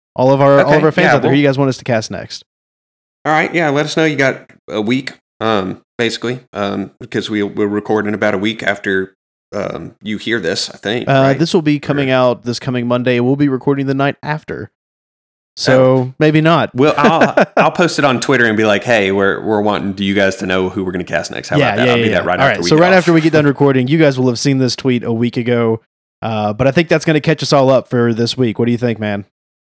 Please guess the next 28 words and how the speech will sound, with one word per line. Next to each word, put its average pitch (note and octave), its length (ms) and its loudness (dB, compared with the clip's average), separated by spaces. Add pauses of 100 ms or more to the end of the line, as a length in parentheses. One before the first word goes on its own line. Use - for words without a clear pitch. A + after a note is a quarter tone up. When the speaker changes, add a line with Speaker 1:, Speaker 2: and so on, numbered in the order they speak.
(600)
Speaker 2:
I - 80 -16
think C#3 240 0
this C3+ 160 0
is B2 80 -2
a - 20 -8
good C#3 240 0
place D3 240 -2
to C3+ 80 -8
stop. D#3+ 240 0
Speaker 1:
Awesome. A#2 180 -4
Speaker 2:
We're A2+ 100 0
gonna B2 120 0
be A#2 380 0
covering A#2 680 -2
episodes A2+ 500 -2
eighty-two A#2+ 380 0
and G#2 80 0
eighty-three B2 760 0
in G#2 260 -2
the G2+ 80 -2
next G#2+ 320 -4
episode G#2 480 -2
of G2 340 -2
the E2 180 -6
A G2 160 0
M F#2+ 100 -2
P G2+ 200 -2
proper. A2 640 0